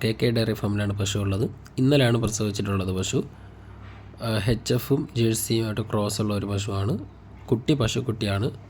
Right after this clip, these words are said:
നാട്ടിൽ നിന്നുള്ള പശു തന്നെയാണ്. അപ്പോൾ കഴിഞ്ഞ പ്രസവത്തിൽ ഒരു ഇരുപത്തിയേഴ് വരെ പാലൊക്കെ കിട്ടിയെന്നാണ് പറഞ്ഞിട്ടുള്ളത്. അപ്പം ഇരുപത്തിയേഴ് വരെ പറഞ്ഞെങ്കിലും നമുക്കൊരു ഇരുപത്തിനാല് കണക്കൂട്ടാം. ചിലപ്പോൾ ഇരുപത്തിയേഴ് കിട്ടി കാണാം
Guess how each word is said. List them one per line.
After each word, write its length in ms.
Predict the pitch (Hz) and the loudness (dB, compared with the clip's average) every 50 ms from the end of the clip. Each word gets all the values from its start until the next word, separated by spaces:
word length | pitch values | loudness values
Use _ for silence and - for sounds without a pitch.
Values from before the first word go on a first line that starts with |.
| - - | -4 0
നാട്ടിൽ 280 | 123 117 117 113 - 127 | 2 2 2 4 4 4
നിന്നുള്ള 240 | 120 117 117 113 | 4 4 4 2
പശു 240 | 110 110 101 - - | 0 0 -2 -2 -2
തന്നെയാണ്. 380 | 104 101 101 98 98 98 98 117 | -2 0 0 0 0 0 0 -2
അപ്പോൾ 960 | 180 - - - - - - - - - - - - - - - - 117 113 | -4 -6 -8 -14 -18 -18 -20 -20 -20 -20 -20 -20 -20 -20 -20 -8 -6 -2 2
കഴിഞ്ഞ 320 | 117 110 110 117 120 123 127 120 | 2 4 4 6 6 6 6 6
പ്രസവത്തിൽ 500 | 120 120 120 - 127 127 123 123 131 127 | 4 2 2 4 4 2 4 4 4 4
ഒരു 120 | 127 123 127 | 6 6 6
ഇരുപത്തിയേഴ് 840 | 127 123 120 127 127 123 127 - - 139 131 127 120 123 120 117 | 6 6 6 6 4 4 2 0 4 6 6 6 6 6 4 4
വരെ 180 | 127 123 123 127 | 4 4 4 2
പാലൊക്കെ 420 | 123 - 117 117 117 117 117 123 | 2 2 2 2 2 2 0 0
കിട്ടിയെന്നാണ് 480 | 120 120 110 - 120 113 113 117 120 120 - - | 0 -2 0 0 0 2 2 2 0 -2 -2 0
പറഞ്ഞിട്ടുള്ളത്. 680 | 117 110 107 110 120 123 110 - 107 104 101 98 101 | 0 2 2 2 2 2 2 0 0 0 2 2 2
അപ്പം 920 | - - - - - - - - - - - - - - 135 131 131 135 - - - - - - - - - - - - - | 0 -2 -4 -8 -12 -14 -16 -16 -18 -18 -20 -20 -10 -6 -4 -2 -2 -2 -4 -8 -14 -18 -20 -18 -18 -18 -18 -18 -10 -2 2
ഇരുപത്തിയേഴ് 360 | 139 123 117 113 123 117 120 | 4 4 4 4 4 6 6
വരെ 120 | 120 123 | 6 6
പറഞ്ഞെങ്കിലും 560 | 127 131 127 123 131 139 143 143 143 143 156 151 | 6 6 6 6 8 8 8 6 6 6 4 4
നമുക്കൊരു 320 | 143 143 139 143 147 143 | 4 4 4 2 4 4
ഇരുപത്തിനാല് 760 | 143 139 147 156 156 - 175 160 151 147 151 160 165 170 185 - - - - - - - - - - 156 | 4 4 4 2 4 4 4 4 6 6 6 6 6 4 2 2 -4 -12 -18 -18 -20 -18 -16 -6 -2 0
കണക്കൂട്ടാം. 440 | 156 151 147 151 143 123 - 104 - - - - - - - - - - - - - - | 2 4 4 4 4 4 4 0 -2 -4 -10 -16 -18 -18 -18 -18 -18 -18 -18 -14 -6 -2
ചിലപ്പോൾ 280 | - 127 117 110 120 | 2 2 2 4 4
ഇരുപത്തിയേഴ് 380 | 123 120 123 117 127 127 135 135 | 4 4 6 6 6 6 8 8
കിട്ടി 280 | 131 131 131 156 160 175 | 6 6 4 4 4 4
കാണാം 260 | 180 160 147 160 - | 6 6 6 4 2